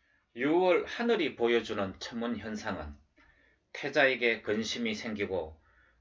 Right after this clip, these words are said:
황후가 업무를 꾸미고 병난이 있게 된다고 하였습니다. 이천이십사 년 일월부터 유월까지 육 개월 연속 천문징후를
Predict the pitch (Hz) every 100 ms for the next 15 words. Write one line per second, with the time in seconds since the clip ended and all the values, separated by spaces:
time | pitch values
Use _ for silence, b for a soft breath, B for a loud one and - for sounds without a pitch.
0 | b - 175 214 196 117 - 214 311 302
1 | 127 101 98 87 73 71 _ _ _ _
2 | _ - 113 117 139 214 233 226 135 117
3 | 123 107 92 87 82 80 78 101 78 -
4 | 78 71 - - _ _ _ _ _ _
5 | _ _ B B B B B 147 196 -
6 | 196 185 190 208 - 185 180 143 156 208
7 | 170 160 127 101 120 190 214 208 139 107
8 | 98 82 113 - - 247 208 139 104 240
9 | 311 135 101 - _ - 131 123 120 113
10 | 123 113 110 101 82